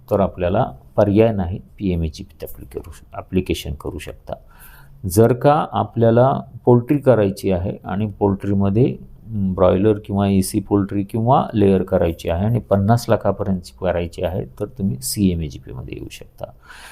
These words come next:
कारण दोन्ही योजना एकाच प्लॅटफॉर्मवरून पुढं जात असताना obviously सरळ असं आहे की जी लोकं ती योजना राबवतात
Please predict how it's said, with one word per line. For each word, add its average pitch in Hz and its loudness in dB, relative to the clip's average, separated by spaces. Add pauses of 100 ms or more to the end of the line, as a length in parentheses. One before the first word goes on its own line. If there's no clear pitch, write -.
(140)
कारण 131 4 (1120)
दोन्ही 123 4
योजना 104 2 (140)
एकाच 107 0
प्लॅटफॉर्मवरून 92 -2
पुढं 90 -2
जात 85 0
असताना 87 -2 (560)
obviously 104 0
सरळ 110 2
असं 98 -2
आहे 87 -2
की 113 -4 (160)
जी 113 2
लोकं 95 0 (300)
ती 98 -2 (320)
योजना 95 4
राबवतात 90 0